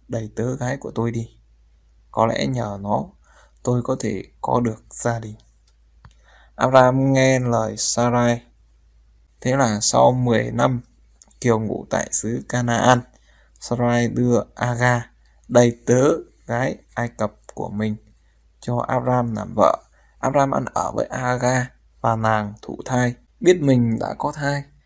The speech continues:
Agar khinh bỉ bà chủ. Sarai nói với Abram, "Lỗi này ông phải chịu. Tôi trao con đầy tớ gái tôi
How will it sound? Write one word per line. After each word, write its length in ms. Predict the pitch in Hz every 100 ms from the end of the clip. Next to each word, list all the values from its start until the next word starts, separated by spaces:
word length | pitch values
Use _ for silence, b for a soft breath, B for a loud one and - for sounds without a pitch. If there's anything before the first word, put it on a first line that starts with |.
| _ _
Agar 480 | 131 135 135 127 123 -
khinh 280 | 147 139 110
bỉ 180 | 98
bà 200 | 98 110
chủ. 200 | 107 101 98 - _ _ _ _ _ _ -
Sarai 540 | - 127 123 120 117
nói 220 | 113 110
với 140 | 123 127
Abram, 480 | 131 131 127 113 - _ _ _ _ _ _
"Lỗi 200 | - 110
này 260 | 135 113 107 -
ông 180 | 113 120
phải 140 | - 107
chịu. 180 | 87 - - _ _ _ _
Tôi 180 | 131 135
trao 220 | - 135 131
con 200 | 135 117
đầy 160 | 110 110
tớ 140 | 127
gái 160 | 131 135
tôi 260 | 135 135